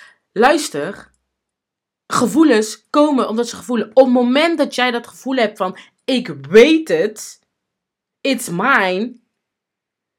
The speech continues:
dat is niet omdat jij zelf dat gevoel hebt gecreëerd van, "Ik weet, het is mine." Hoor je mij? Dat gevoel is tot jou gekomen. Dat is gewoon in jou gekomen. Through your, your,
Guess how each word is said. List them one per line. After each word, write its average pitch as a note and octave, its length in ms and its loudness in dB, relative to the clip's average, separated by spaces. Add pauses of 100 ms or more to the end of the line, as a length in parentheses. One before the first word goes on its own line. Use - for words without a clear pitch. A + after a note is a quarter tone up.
(120)
dat B3+ 240 2
is D#4 240 -2
niet D#4 220 0
omdat C4+ 320 0
jij A#3+ 180 0
zelf B3 560 2 (200)
dat A3+ 160 -2
gevoel C4+ 380 -2
hebt C4 140 -2
gecreëerd A#3 680 -4 (140)
van, G#3 460 0 (200)
"Ik - 200 2
weet, G3+ 520 2
het A#3 140 0
is G3 160 -2
mine." F#3+ 420 0 (1160)
Hoor A#3 240 2
je D4+ 60 4
mij? E4+ 340 2 (160)
Dat A#3+ 160 0
gevoel D4 380 -2
is - 360 -8
tot F4+ 280 -2
jou G3+ 180 0
gekomen. D#3 640 -4 (260)
Dat A#3 160 -2
is D4 120 -6
gewoon C#4 400 0
in D#4+ 220 0
jou B3+ 180 4
gekomen. F#3+ 380 -6 (400)
Through D4+ 280 -2
your, B3+ 500 2
your, G#3 500 -6